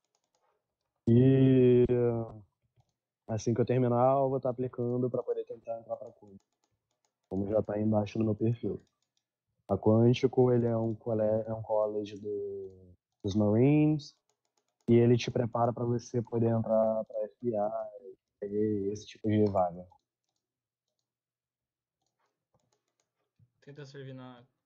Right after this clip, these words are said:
Speaker 2: tá pensando em servir na área de T I ou no
Speaker 1: Talvez eu faça a área de T I sim, só que eu tava querendo Special Agent,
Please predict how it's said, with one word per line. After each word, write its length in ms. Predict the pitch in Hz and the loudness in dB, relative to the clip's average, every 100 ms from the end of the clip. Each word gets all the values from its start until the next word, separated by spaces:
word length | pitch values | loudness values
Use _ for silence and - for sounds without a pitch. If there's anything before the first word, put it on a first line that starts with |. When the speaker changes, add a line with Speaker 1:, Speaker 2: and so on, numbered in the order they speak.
| _ | _
Speaker 2:
tá 80 | 127 | -20
pensando 320 | 135 131 123 | -18 -18 -20
em 20 | |
servir 240 | 127 123 123 | -20 -20 -20
na 100 | 120 | -20
área 160 | 120 _ _ _ _ | -20 _ _ _ _
de 500 | 135 120 117 117 123 _ | -20 -20 -20 -20 -20 _
T 100 | 123 | -20
I 340 | 123 190 254 _ _ _ | -20 -20 -20 _ _ _
ou 180 | 127 120 170 | -20 -20 -20
no 160 | 123 123 _ _ _ _ _ _ _ _ _ _ | -20 -20 _ _ _ _ _ _ _ _ _ _
Speaker 1:
Talvez 640 | - 170 180 156 170 196 196 | 8 10 10 8 2 2 0
eu 140 | 202 | -4
faça 420 | - 175 170 175 170 | -4 -4 -4 -4 -6
a 60 | |
área 180 | 165 170 | -4 -6
de 140 | 165 | -8
T 220 | 170 - 359 | -8 -6 -6
I 40 | |
sim, 380 | - 151 135 113 | -10 -10 -10 -12
só 220 | - 117 | -16 -18
que 100 | - | -12
eu 80 | 123 | -10
tava 260 | 123 120 127 | -8 -8 -8
querendo 500 | 139 135 127 131 135 | -10 -10 -12 -14 -16
Special 420 | 131 127 123 135 | -8 -6 -6 -6
Agent, 380 | 123 127 135 | -4 -6 -8